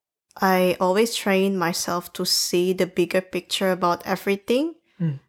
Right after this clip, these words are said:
Speaker 1: Especially my job is also involved, like, analyzing a lot of stuff. So I have to, like, think it from a bigger perspective.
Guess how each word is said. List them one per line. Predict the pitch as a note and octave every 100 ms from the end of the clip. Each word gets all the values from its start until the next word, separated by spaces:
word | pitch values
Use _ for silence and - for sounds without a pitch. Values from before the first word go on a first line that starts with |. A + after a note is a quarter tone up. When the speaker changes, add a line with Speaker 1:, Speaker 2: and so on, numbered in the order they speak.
| -
Speaker 1:
Especially | G3 G3 F#3+ G3+ A3
my | G#3 E3+
job | E3+ G3+ G3
is | F#3+
also | - F#3 - F#3+ F#3
involved, | F#3+ F3+ - F3+ F3 F#3
like, | E3 D3+ - -
analyzing | F3+ F3 E3+ E3+ - F#3+
a | F3
lot | E3+ E3+
of | E3+
stuff. | - - D#3+ E3
So | - -
I | D#3+
have | E3 F#3 -
to, | F#3
like, | E3+ D#3+ - -
think | F#3 F#3
it | F3+
from | - F3 E3
a |
bigger | D#3+ E3+ -
perspective. | E3+ - - - - - E3+ - -